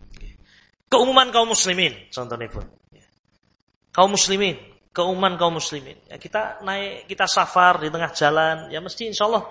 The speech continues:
ketemunya juga banyak kaum muslimin. Kita masuk bis juga insya Allah kebanyakan kaum muslimin terus. Nah, orang muslim itu punya hak. Ya. Dan kita memberikan hak mereka adalah bentuk hikmah.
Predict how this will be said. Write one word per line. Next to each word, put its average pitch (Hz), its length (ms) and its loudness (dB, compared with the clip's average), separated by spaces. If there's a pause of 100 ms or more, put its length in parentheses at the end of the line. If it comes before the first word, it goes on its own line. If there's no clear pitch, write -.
(260)
ketemunya 208 560 2
juga 180 320 2
banyak 143 320 -2
kaum 175 240 6
muslimin. 113 1040 -4 (480)
Kita 226 240 4
masuk - 320 0
bis 226 400 6
juga 175 240 2
insya 160 320 2
Allah 196 160 2
kebanyakan 143 560 -2
kaum 170 240 4
muslimin - 960 -10
terus. - 400 -10 (880)
Nah, - 80 -12
orang 135 240 2
muslim 139 400 -4
itu 156 160 -8
punya 135 240 -6
hak. 104 180 -10 (720)
Ya. 104 160 -20 (240)
Dan 135 320 2
kita 147 400 2
memberikan 135 560 0
hak 147 240 0
mereka 208 560 2 (480)
adalah 120 480 -4
bentuk - 640 -8
hikmah. 110 480 -8